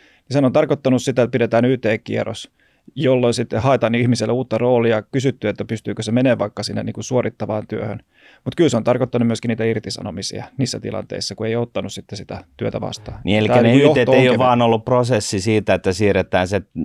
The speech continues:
Speaker 2: se työsuhde niinku yhdestä paikasta toiseen, vaan siinä on oikeasti niinku karsittu jengiä.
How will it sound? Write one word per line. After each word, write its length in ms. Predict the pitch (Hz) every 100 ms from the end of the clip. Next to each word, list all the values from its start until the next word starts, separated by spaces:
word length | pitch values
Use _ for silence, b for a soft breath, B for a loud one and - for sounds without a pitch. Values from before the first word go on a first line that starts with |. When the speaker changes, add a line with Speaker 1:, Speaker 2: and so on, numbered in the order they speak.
| - -
Speaker 2:
se 160 | 104
työsuhde 580 | 82 107 101 98 87 87
niinku 240 | 85 82 98
yhdestä 240 | 92 -
paikasta 360 | 82 73 78 -
toiseen, 440 | 87 80 92 62
vaan 160 | 76 78
siinä 220 | 90 82
on 80 | 82
oikeasti 400 | 85 85 - 90
niinku 240 | 85 110
karsittu 580 | 107 85 76 - - -
jengiä. 360 | 50 52 53